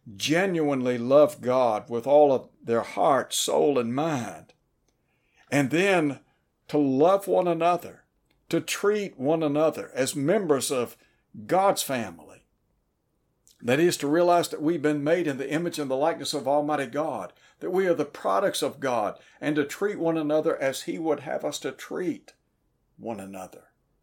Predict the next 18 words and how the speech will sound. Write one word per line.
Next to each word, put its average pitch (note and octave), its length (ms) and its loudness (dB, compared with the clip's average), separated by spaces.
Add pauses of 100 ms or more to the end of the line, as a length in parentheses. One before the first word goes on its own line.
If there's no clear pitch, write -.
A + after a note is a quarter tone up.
(640)
But - 180 -6
then, B2 420 -4 (140)
not D3+ 300 -2
just - 500 0 (720)
is A#2 220 -4
there A2+ 180 0
love C#3 340 0
found G2 300 -6
there, F#2 340 -12 (760)
but D3 160 0
there C#3+ 100 4
must C#3+ 300 2
be C#3 120 -2
loyalty, C3 840 -2 (380)
because D3 340 4
Moses D#3 520 4
said C#3+ 340 2
that - 260 -2